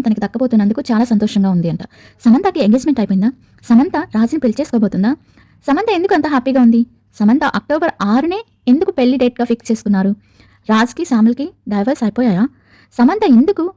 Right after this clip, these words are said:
రాజ్ భార్యని ఇంకా ఫాలోలోనే ఉన్నారు? ఇలాంటి ఎన్నో విషయాలు ఈ వీడియోలో తెలుసుకుందాం. అంతకంటే ముందుగా ఒక చిన్న రిక్వెస్ట్ అండి. నేను నిన్న కూడా ఒక వీడియోలో చెప్పాను. ఈ విషయాలన్నీ సోషల్ మీడియాలో వైరల్ అయినాయి.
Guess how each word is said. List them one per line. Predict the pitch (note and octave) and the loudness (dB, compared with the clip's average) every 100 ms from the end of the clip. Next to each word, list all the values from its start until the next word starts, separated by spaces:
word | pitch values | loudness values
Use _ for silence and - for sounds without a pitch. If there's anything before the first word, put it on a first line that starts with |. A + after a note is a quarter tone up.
| A#3 | -2
రాజ్ | A#3+ C#4+ D4 | -2 0 -2
భార్యని | C4+ C4 C4+ A#3+ | 2 0 2 0
ఇంకా | C4 A3 - _ _ _ - | 2 -2 -6 _ _ _ -2
ఫాలోలోనే | B3 C#4+ C#4+ C#4 | 0 2 2 4
ఉన్నారు? | A3+ A3 A#3 - C4+ | 4 2 -4 -4 -4
ఇలాంటి | E4+ F#4 C4 | -2 0 2
ఎన్నో | C4 E4 | 2 2
విషయాలు | B3 A#3+ D4 - | -2 -2 -2 -2
ఈ | E4+ | -2
వీడియోలో | C4 G#3+ F#3+ | 0 0 -2
తెలుసుకుందాం. | E3+ F3+ E3+ _ _ _ _ | -4 -8 -10 _ _ _ _
అంతకంటే | G#3 A3+ E4 D#4+ B3+ | 2 2 4 0 2
ముందుగా | G#3+ D#4 | 2 2
ఒక | F4 - | -2 0
చిన్న | A#3 G3 | 0 0
రిక్వెస్ట్ | F#3+ - E3 | -6 -8 -8
అండి. | E3+ _ _ - - | -10 _ _ -16 -2
నేను | D4 D#4+ | 2 4
నిన్న | B3 E4+ | 4 2
కూడా | F#4 F4+ | -2 0
ఒక | B3 | 2
వీడియోలో | B3+ B3+ F4+ _ _ - | 2 2 -2 _ _ -8
చెప్పాను. | A#3 G3 F3 _ - D4+ | -4 -4 -6 _ 0 2
ఈ | D#4+ | 4
విషయాలన్నీ | C4+ D4 C#4+ A#3 A#4 - - | 4 2 4 2 2 -6 -2
సోషల్ | A#3+ C#4+ C#4+ | 2 6 6
మీడియాలో | B3 A#3+ A#3+ F#3+ | 6 4 0 0
వైరల్ | G3+ B3+ | 2 4
అయినాయి. | C4 C4+ | 6 6